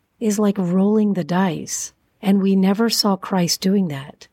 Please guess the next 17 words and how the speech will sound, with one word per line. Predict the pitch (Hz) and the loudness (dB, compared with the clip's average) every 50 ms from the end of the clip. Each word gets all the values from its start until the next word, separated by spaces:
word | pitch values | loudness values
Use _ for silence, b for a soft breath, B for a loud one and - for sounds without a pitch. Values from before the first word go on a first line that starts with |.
| _ _ _ _ _ _ _ _ _ _ _ _ _ _ - | _ _ _ _ _ _ _ _ _ _ _ _ _ _ -2
Did | 196 202 233 | 2 2 2
it | 262 247 - | 2 2 2
not | 202 208 208 214 | 2 2 2 2
occur | 202 196 - - - - 156 160 180 190 | 0 0 -2 -10 -8 -4 -2 -2 0 0
to | 233 226 | 0 -2
Peter | - - - 185 180 185 214 233 | -4 -8 -2 0 2 2 2 2
that | 208 202 175 | 2 0 0
he | 175 190 185 | 2 0 -2
could | 180 - - 185 170 - | -2 0 -2 -2 0 0
simply | - - - 190 190 190 196 196 202 220 | -2 0 0 0 0 2 2 2 2 2
ask | 180 175 175 170 - - - | 0 0 -2 -2 -2 -4 -2
God | - 165 151 147 151 165 185 214 220 - _ _ | -2 -2 0 0 0 0 0 0 -2 -6 _ _
who | - - 214 | -4 -2 -2
God | 180 - 170 160 165 180 175 175 | -2 -2 -4 -2 -2 -2 -2 0
wanted | 190 202 214 220 214 | 0 2 2 0 0
to | - 226 | -2 -2
be | 196 233 233 247 262 285 294 - | 0 2 2 2 2 0 -2 -4